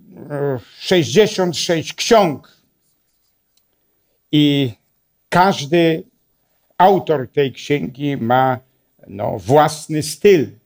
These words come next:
że tak jak podkreślamy, to nie jest, e, że dosłownie, werbalnie dyktowane,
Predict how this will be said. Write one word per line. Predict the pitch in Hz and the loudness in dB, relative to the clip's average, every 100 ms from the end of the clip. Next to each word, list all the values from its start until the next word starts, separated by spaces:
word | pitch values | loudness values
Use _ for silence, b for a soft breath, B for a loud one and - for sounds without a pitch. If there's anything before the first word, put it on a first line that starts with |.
| _ _ _ _ _ _ 113 | _ _ _ _ _ _ -12
że | 120 127 | -6 -2
tak | - 147 123 | 2 2 2
jak | 135 - | -2 -4
podkreślamy, | - 135 - 123 120 - 170 165 139 | -6 -8 -6 -8 -6 2 2 2 -4
to | - 123 120 | -6 -4 0
nie | 135 180 | 2 2
jest, | 165 143 - - _ _ _ _ _ _ _ _ _ _ _ _ - | 0 -2 -6 -20 _ _ _ _ _ _ _ _ _ _ _ _ -16
e, | 110 113 113 | -10 -10 -4
że | 143 120 104 _ _ - | -2 -2 -4 _ _ -4
dosłownie, | 107 160 - 143 185 185 139 135 104 | 0 0 0 2 2 2 -2 -4 -2
werbalnie | 90 165 139 - 170 185 151 139 123 | 0 2 0 0 2 2 0 -4 -8
dyktowane, | 127 131 _ - 120 147 185 196 196 | -8 -10 _ -6 -2 2 0 -2 -6